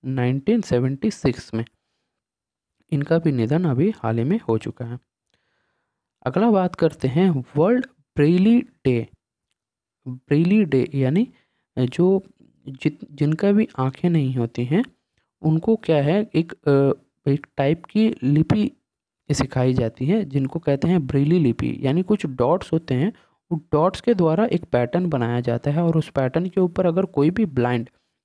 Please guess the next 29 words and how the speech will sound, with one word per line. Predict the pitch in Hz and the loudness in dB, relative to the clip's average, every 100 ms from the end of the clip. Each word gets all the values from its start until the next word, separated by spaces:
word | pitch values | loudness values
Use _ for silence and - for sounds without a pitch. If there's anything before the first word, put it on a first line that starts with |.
| _ | _
हाथ | - 139 165 - - - | -4 -2 -2 -4 -8 -4
अगर | 127 127 127 | -2 -2 -2
रखता | 123 - 127 | -2 -4 -6
है | 127 240 | -2 -2
तो | - | 0
उनको | 127 147 196 | -2 -2 -2
एक | 190 | -2
पैटर्न | - 120 117 151 | -2 -4 -2 -4
समझ | 156 131 123 | -2 -2 0
आती | 117 113 123 | -2 -2 -4
है। | 175 - _ _ _ _ - | -4 -6 _ _ _ _ -4
वो | 131 185 | 0 2
जो | 240 | 0
उभरे | - 151 151 | 0 0 4
हुए | 196 196 190 190 | 4 4 4 2
जो | 202 196 | 2 0
पैटर्न्स | - 120 139 151 - | 2 -2 0 -2 0
होते | 127 127 | -2 0
हैं | 156 220 - | 0 -2 -2
उसी | 170 - 208 214 | -6 -4 -2 -2
को | - 254 285 - _ - | 0 0 0 -10 _ -6
वो, | 143 165 160 | 0 0 -2
वो | 143 180 | 0 0
पैटर्न | - 160 147 196 | 0 -2 0 0
किसने | 190 - - 170 | -2 -4 -2 0
बनाया | 165 160 165 | 2 2 2
था? | 165 180 - _ _ _ - | 2 -2 -4 _ _ _ -4
लुइस | 151 139 196 240 - | 0 2 2 2 -2
ब्रेली। | 143 139 127 123 | -6 -2 0 0